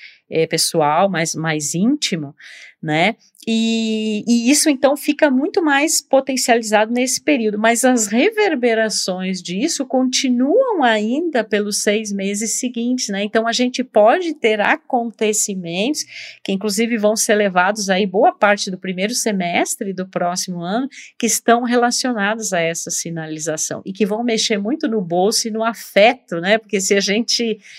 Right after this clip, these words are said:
considerar também que Touro, né, é regido por Vênus, tem uma questão aí dos valores emocionais também, dos valores, é, afetivos, né? E como a Lua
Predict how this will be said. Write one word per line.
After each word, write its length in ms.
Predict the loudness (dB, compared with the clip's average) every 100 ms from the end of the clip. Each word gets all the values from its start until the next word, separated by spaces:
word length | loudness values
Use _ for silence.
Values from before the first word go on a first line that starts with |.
| -8
considerar 520 | -4 0 2 4 2
também 320 | 2 0 -2
que 120 | -2 -4
Touro, 680 | 2 4 6 6 4 0
né, 260 | 0 2 2
é 40 | 2
regido 440 | 0 -2 -2 -2
por 200 | -2 -2
Vênus, 360 | -2 -2 -2 -2
tem 220 | -2 0
uma 160 | -2
questão 560 | -2 -4 -2 0 2 2
aí 220 | 0 -2 -8 -10
dos 200 | -6 -2
valores 560 | 2 2 2 0 -2 -2
emocionais 400 | -4 -4 -4 -2 -2 -2 0 2 2 0
também, 380 | -4 -6 -4 -6
dos 240 | -6 -10 -2
valores, 680 | -2 0 -2 -2 -4 -6 -8 -20 -20 -20 _
é, 800 | 0 4 4 4 4 4 4 4
afetivos, 840 | 2 2 0 -2 -2 -4 -4 -6 -6
né? 260 | -2 -4 -6 _ _ -2
E 100 | -2 2
como 360 | 4 4 4
a 100 | 4
Lua 840 | 4 2 2 4 4 4 2 0